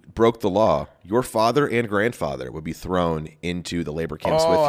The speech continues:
Speaker 2: I have heard about this.
Speaker 1: So they go three generations in
Speaker 2: Wow,
Speaker 1: any direction.
Speaker 2: what the fuck?
Speaker 1: Yeah, they basically
Speaker 2: So you just hoping that your great-grandfather's also still alive.
Speaker 1: <laughs> Yeah, right.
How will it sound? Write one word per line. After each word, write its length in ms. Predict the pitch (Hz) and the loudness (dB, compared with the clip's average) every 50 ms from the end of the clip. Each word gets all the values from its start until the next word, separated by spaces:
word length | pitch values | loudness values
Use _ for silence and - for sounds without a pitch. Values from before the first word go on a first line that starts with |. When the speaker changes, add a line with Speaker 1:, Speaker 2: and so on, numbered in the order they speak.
| 139 135 | 2 2
Speaker 2:
I 40 | |
have 340 | 131 135 151 160 165 170 160 | 0 2 2 2 2 0 0
heard 240 | 131 139 151 143 131 | 0 0 0 2 0
about 360 | 127 113 117 117 113 110 107 - | 0 0 0 0 0 0 -2 -2
this. 300 | 123 110 101 90 78 - | -2 -2 -2 -2 -4 -6
Speaker 1:
So 160 | - - 123 | -6 -4 -2
they 120 | 113 120 | 0 2
go 240 | 113 123 135 127 123 | 6 8 8 8 8
three 300 | - - - 117 127 127 | 6 2 -2 0 0 2
generations 640 | 110 127 117 110 104 107 107 107 - 110 92 85 80 | 4 4 4 4 4 4 4 2 2 0 -2 -2 -4
in 140 | 85 82 82 | -4 -2 -2
Speaker 2:
Wow, 340 | 80 80 175 175 175 170 | 0 0 0 0 2 2
Speaker 1:
any 160 | 170 160 151 143 | 2 2 2 2
direction. 440 | 131 92 95 98 95 98 113 131 | 4 4 4 4 2 2 2 2
Speaker 2:
what 260 | 156 170 180 175 - - | 2 2 2 0 -2 -4
the 100 | 123 113 | -8 -8
fuck? 480 | - - - 143 151 160 151 131 - - | -8 -8 -4 -2 -2 -2 -2 -4 -6 -4
Speaker 1:
Yeah, 260 | 90 92 95 87 82 | 2 4 4 4 6
they 120 | 90 110 | 4 6
basically 300 | 110 151 165 - 170 165 | 6 8 6 6 6 4
Speaker 2:
So 60 | 190 | 4
you 60 | 254 226 | 4 4
just 200 | 196 170 - - | 2 0 -2 -2
hoping 400 | - 143 175 202 - 170 151 135 | 0 0 0 0 0 -2 -2 -2
that 80 | 123 | -2
your 120 | 120 120 110 | -2 -4 -2
great-grandfather's 880 | 101 127 139 151 131 104 113 123 135 139 - - 113 101 95 95 87 | 0 0 0 0 0 0 0 0 0 -2 -2 0 0 0 0 0 0
also 280 | 101 104 107 - - 98 | 0 0 0 0 -2 -2
still 240 | - - - 104 92 | -4 -2 0 0 0
alive. 500 | 87 90 90 90 87 80 76 - - _ _ | 0 0 -2 -2 -4 -4 -8 -12 -16 _ _
Speaker 1:
<laughs> 340 | _ _ - - - - - | _ _ -16 -14 -14 -4 2
Yeah, 320 | 170 170 131 104 - 120 | 4 6 6 6 6 6
right. 220 | 131 131 120 117 | 8 8 8 6